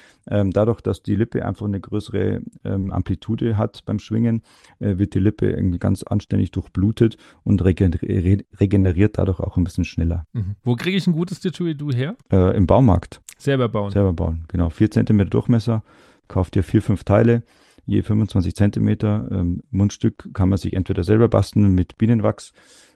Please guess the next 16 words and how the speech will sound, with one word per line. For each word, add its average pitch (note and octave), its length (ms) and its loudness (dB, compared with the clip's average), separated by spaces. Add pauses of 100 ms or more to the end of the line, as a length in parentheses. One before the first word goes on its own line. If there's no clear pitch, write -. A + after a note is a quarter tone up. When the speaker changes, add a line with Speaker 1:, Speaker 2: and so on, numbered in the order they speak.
(100)
Speaker 1:
äh, - 40 -8
oder F#2+ 420 0
im G2 100 -2
Internet G#2+ 320 0
bestellen G#2+ 460 0
und G2 180 -4
dann F2 160 0
hast F2 160 -4
du F2+ 40 -6
schon F#2+ 220 -4
ein, F#2+ 280 -2 (120)
ein F2 40 -4
sehr, G2 140 2
sehr G2+ 120 0
gutes F#2+ 260 -4
Didgeridoo. G2+ 520 -4